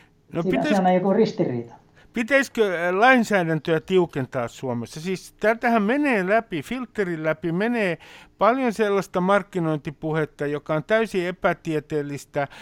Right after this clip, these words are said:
Speaker 1: jossa luvataan kaiken maailman ihmeparantumisia ilman, että, äh, nämä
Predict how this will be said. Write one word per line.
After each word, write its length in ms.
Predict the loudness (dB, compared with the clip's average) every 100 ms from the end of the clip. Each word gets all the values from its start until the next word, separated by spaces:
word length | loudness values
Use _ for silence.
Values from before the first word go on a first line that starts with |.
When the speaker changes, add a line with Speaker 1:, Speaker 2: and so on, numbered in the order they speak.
| -14 -12
Speaker 1:
jossa 220 | -6 -2
luvataan 680 | 0 2 2 0 -2 -2 -6 -14 -6
kaiken 340 | -4 -2 -2
maailman 540 | 0 0 0 0 -2 -6 -12 -20 -18
ihmeparantumisia 1200 | -4 0 0 2 0 2 0 -2 -2 -2 -2 -4
ilman, 400 | -2 0 2 2
että, 280 | 0 -4 -6
äh, 80 | -6 -6 -6 -6 -6 -10
nämä 300 | -4 -2 -2